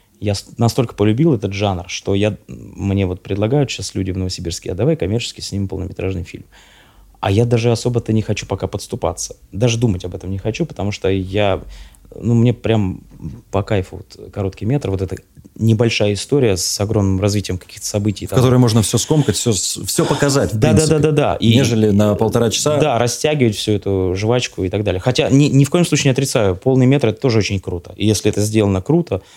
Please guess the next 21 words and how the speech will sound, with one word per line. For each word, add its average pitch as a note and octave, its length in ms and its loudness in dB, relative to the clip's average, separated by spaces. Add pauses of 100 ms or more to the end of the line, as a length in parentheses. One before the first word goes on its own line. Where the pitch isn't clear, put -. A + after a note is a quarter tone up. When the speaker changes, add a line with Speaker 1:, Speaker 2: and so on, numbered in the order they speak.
(240)
Speaker 1:
э, A1 320 -8 (260)
не G#2 200 0
будем A#2+ 280 4
упоминать G2 480 0
ведь - 180 -12
великих G2 360 -4
режиссёров, G#2 380 -4
но G2 100 -4
которые F#2 240 -6
снимали G#2 380 -4
и - 20 -4
так F#2 140 -4
далее F#2 160 -2
и - 20 -20
тому F#2+ 120 -8
подобное. F#2+ 280 -4
Конечно, A2+ 260 -2
глаз F#2 220 -4
не F2+ 60 -8
оторвать, A#2 340 -4
всё. - 220 -10